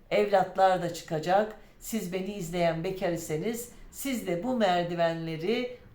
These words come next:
aynı şeyleri yaşayarak çıkacaksınız. Işığınız çok güzel. Bakın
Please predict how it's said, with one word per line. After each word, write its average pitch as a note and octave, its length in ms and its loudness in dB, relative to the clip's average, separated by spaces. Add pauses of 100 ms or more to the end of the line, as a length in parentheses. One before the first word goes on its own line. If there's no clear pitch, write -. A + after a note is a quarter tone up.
aynı A#3+ 360 2
şeyleri E3 480 -2
yaşayarak G#3+ 640 0
çıkacaksınız. D#3 840 -6 (340)
Işığınız C#4+ 720 -2
çok - 280 -2
güzel. D#3+ 320 0 (380)
Bakın G#3+ 480 0